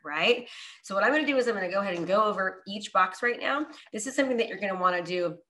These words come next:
in the middle, in the beginning of every single day. If you can't do it in the beginning of the day, pick which time is best for you, but we encourage people to start their day out right. Um, one thing that would be great is, you know, fifteen minutes before you got onto the Put Skin in the Game call,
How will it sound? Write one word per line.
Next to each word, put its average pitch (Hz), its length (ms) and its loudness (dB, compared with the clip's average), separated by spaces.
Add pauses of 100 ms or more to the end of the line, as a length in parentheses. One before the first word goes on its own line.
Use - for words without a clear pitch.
(180)
in 190 80 -4
the 185 80 -2
middle, 190 300 2
in 190 120 -6
the 180 80 -4
beginning 214 360 4
of 185 80 0
every 180 180 2
single 175 260 -4
day. 226 360 2 (640)
If 208 80 -14
you 208 60 -12
can't 285 220 2
do 302 80 2
it - 80 -2
in - 0 -
the 262 60 0
beginning 269 240 6
of 247 60 0
the 240 60 2
day, 240 340 2
pick 240 140 -4
which 240 180 2
time 208 200 0
is 202 100 -4
best 190 240 -4
for 185 80 -4
you, 233 160 2
but 190 80 -4
we 185 100 -2
encourage 208 420 -4
people - 220 -12
to - 60 -18
start 196 400 2
their 185 180 0
day 170 300 0
out 185 300 2
right. 214 320 4 (480)
Um, 185 420 6 (120)
one 208 240 4
thing 208 260 -2
that 175 240 0
would 175 100 -10
be 175 140 -4
great 185 180 2
is, 165 220 -2 (440)
you 190 100 -8
know, 160 140 0
fifteen 214 440 -6
minutes 190 200 -6
before 190 260 -8
you 170 100 -2
got 175 240 0
onto 180 340 -2
the 160 80 -4
Put - 240 -4
Skin 190 240 -6
in 180 80 0
the 170 80 -2
Game 170 240 -2
call, 254 320 6